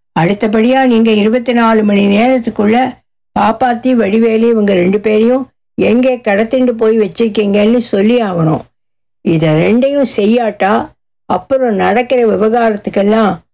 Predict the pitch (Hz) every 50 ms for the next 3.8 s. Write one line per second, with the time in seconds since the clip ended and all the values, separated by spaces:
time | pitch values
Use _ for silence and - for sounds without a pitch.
0 | _ _ _ _ - 175 185 185 175 170 170 170 180 165 - 214 226 247 254 247
1 | 285 254 240 214 202 202 196 185 175 165 170 165 156 156 170 190 180 170 160 151
2 | 160 - - - _ _ _ _ _ _ _ _ - 156 156 165 170 170 165 -
3 | 208 226 233 226 202 - - - 202 202 226 220 - - - -